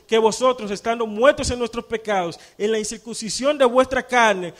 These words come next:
os dio vida juntamente con él, con Cristo. Y dice que anuló el acta de los decretos que nos era contraria. Él la quitó de en medio y la clavó en la cruz. No hay nada ni nadie en este momento que pueda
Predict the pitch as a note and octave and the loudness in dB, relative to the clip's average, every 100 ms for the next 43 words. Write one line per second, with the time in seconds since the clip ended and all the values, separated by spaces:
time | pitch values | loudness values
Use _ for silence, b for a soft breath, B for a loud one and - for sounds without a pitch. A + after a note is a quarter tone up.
0 | B - G3+ F#3+ A#3 B3+ C4 C#4 A#3 B3+ | B -4 -4 -2 4 4 4 0 -2 -4
1 | D4+ - A#3+ A3+ B3+ C4 - B3 A3+ G#3 | -6 0 0 0 -4 -4 -6 -6 -4 -4
2 | G#3+ A#3 G#3 - - A3+ A3+ A3 B3 A#3+ | -2 -2 -2 -4 -4 0 0 0 -4 -4
3 | - G3 G#3+ C#4 A3+ G3+ B B _ A#3 | -4 -6 -2 -2 -2 -6 B B _ 2
4 | A#3+ A#3 A#3+ A#3 A#3 C#4 B3+ A3 A3 C#4 | 4 4 0 -2 4 4 4 2 2 0
5 | - D4 C#4 C4+ F#3+ A#3+ G#3+ G3+ F#3+ G3 | -2 -2 0 0 -2 -6 -4 -6 -6 -8
6 | G3+ G3 F3 A3 B3+ - A3 - A3 G#3+ | -8 -8 -8 -6 -6 -6 -10 -4 0 0
7 | F3 E3+ A#3 C#4 C#4 A#3 - C4 C4 B3 | 0 -2 2 0 0 -12 0 2 2 0
8 | A#3 A3 F3+ E3+ b b - A3+ A#3+ A3 | -4 -6 -6 -10 b b -10 -2 -2 -2
9 | A#3 A3+ G#3+ B3 C4+ B3+ A3+ - B3+ A#3+ | -2 -2 2 0 0 -2 -6 -8 -6 -6
10 | - b - G#3 C#4 C4 A3+ A#3 C4+ D4+ | -8 b -6 0 0 -2 -4 -2 0 0
11 | D4 D4 G#3+ A3 A3 G#3+ A3+ G#3 F#3 F3 | 0 -4 -6 -10 -6 -4 -2 -2 -4 -8
12 | B - G3+ A3+ C4 C4+ B3+ A3+ G#3+ G3+ | B -6 -4 -2 -2 -4 -4 -4 -4 -4
13 | - F3+ G3 - G#3+ C4 D4 C#4+ C#4+ | -6 -6 -6 -6 0 2 2 0 -6